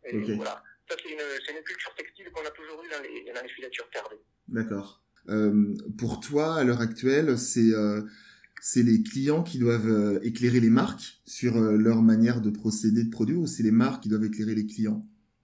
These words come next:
Speaker 1: Ah, je pense que c'est les deux. Je pense que c'est
Speaker 2: Ouais.
Speaker 1: les deux.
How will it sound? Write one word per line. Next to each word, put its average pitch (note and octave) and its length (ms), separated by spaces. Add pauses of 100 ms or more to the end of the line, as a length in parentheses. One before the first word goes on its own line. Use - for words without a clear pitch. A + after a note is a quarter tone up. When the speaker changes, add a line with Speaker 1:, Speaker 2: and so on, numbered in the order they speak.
(880)
Speaker 1:
Ah, - 40 (100)
je A2 60
pense A#2 240 (120)
que G#2 100 (100)
c'est G#2 80
les F#2+ 140
deux. G2 200 (160)
Je - 80
pense - 180
que - 100
c'est G#2+ 100
Speaker 2:
Ouais. A2 140
Speaker 1:
les - 60
deux. - 260